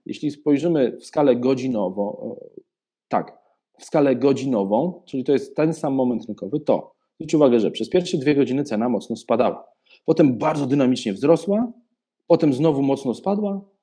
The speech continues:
a potem na koniec odrobiła te straty. Tak? I w związku z tym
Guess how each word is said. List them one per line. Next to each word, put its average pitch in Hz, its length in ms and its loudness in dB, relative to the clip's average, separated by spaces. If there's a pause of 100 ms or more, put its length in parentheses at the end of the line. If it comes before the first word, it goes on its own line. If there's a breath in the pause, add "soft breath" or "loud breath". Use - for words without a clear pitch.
(120)
a - 100 -6
potem 180 200 0
na 160 80 0
koniec 131 460 -2 (180)
odrobiła 123 440 2
te - 100 -6
straty. - 380 -16 (320)
Tak? 208 200 2 (600)
I - 380 -2
w 120 60 -8
związku 165 360 0
z - 80 -6
tym 226 340 4